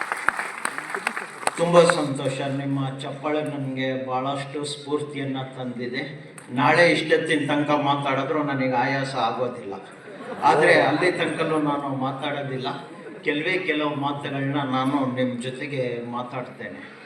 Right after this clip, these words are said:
ನಮ್ಮ ಛಲವಾದಿ ನಾರಾಯಣ ಸ್ವಾಮಿಯವರು ಹೇಗೆ ಈ ಸ್ಥಾನಕ್ಕೆ ಬಂದ್ರು ಅನ್ನೋಂಥ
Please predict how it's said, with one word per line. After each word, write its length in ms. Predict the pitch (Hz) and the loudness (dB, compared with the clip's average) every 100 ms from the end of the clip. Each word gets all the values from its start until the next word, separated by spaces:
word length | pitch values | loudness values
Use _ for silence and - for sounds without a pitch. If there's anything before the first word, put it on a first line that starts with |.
| - - - - - - - - - - | -18 -18 -20 -20 -20 -20 -20 -20 -20 -6
ನಮ್ಮ 460 | 156 165 165 156 - | 0 2 4 4 4
ಛಲವಾದಿ 480 | 151 170 180 180 165 | 4 6 6 6 6
ನಾರಾಯಣ 440 | 151 156 175 170 | 6 6 6 4
ಸ್ವಾಮಿಯವರು 680 | 170 165 165 160 156 156 175 | 0 0 2 4 4 6 4
ಹೇಗೆ 540 | 139 131 160 175 - | 2 6 8 8 8
ಈ 560 | 185 151 151 156 156 151 | 6 6 6 4 4 4
ಸ್ಥಾನಕ್ಕೆ 680 | 151 - 151 151 165 160 156 | 2 2 2 4 0 2 2
ಬಂದ್ರು 580 | - 151 165 170 170 156 | 2 0 0 2 4 4
ಅನ್ನೋಂಥ 520 | 151 151 147 139 139 | 4 4 2 0 0